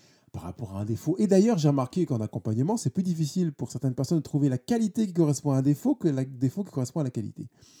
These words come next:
Je ne sais pas quel est votre profil, mais faites cet exercice, prenez vraiment le temps de vous arrêter pour comprendre quels sont les défauts et les qualités qui se font face. En fait, vous êtes en train de faire un travail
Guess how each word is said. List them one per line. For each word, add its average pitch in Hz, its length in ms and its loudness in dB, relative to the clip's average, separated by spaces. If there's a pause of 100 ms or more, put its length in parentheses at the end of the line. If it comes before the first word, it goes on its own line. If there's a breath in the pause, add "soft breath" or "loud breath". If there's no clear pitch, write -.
(400 loud breath)
Je 175 100 0
ne 170 60 0
sais 196 100 4
pas 185 160 4
quel 135 160 4
est 135 40 4
votre 123 180 0
profil, 247 400 0 (280 soft breath)
mais 160 140 -2
faites 285 220 -4
cet - 120 -8
exercice, 175 440 -2
prenez 220 400 -4
vraiment 170 300 0
le 160 80 -2
temps 190 260 -4 (320 soft breath)
de 139 340 0
vous 123 340 -10 (140)
arrêter 95 300 -8
pour - 200 -16
comprendre - 520 -10 (880)
quels - 120 -14
sont - 160 -6
les 113 120 -2
défauts 117 400 -10 (420)
et 101 80 -10
les - 80 -14
qualités 113 420 -10
qui - 140 -14
se - 160 -14
font - 160 -14
face. - 320 -16 (420 soft breath)
En 131 60 -8
fait, 294 180 -4
vous 139 120 0
êtes 113 80 -4
en 98 60 -8
train 92 120 -8
de 90 60 -10
faire 139 180 -4
un 95 80 -6
travail 143 560 -6